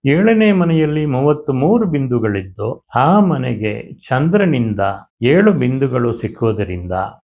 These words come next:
ಎರಡನೆಯದಾಗಿ ಒಂದು ಹೆಣ್ಣು ಮಗು ಹುಟ್ಟಿದ ಮೇಲೆ ಅವನಿಗೆ ಒಳ್ಳೆ ಅದೃಷ್ಟವಾದ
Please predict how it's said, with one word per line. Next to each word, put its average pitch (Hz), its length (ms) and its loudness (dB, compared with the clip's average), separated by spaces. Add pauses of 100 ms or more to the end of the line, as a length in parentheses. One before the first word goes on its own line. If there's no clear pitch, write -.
(160)
ಎರಡನೆಯದಾಗಿ 151 960 2
ಒಂದು 117 420 -4
ಹೆಣ್ಣು 127 360 -2
ಮಗು 120 540 -2
ಹುಟ್ಟಿದ 123 300 0
ಮೇಲೆ 95 460 0 (300)
ಅವನಿಗೆ 113 460 2
ಒಳ್ಳೆ 123 340 0
ಅದೃಷ್ಟವಾದ 143 840 -2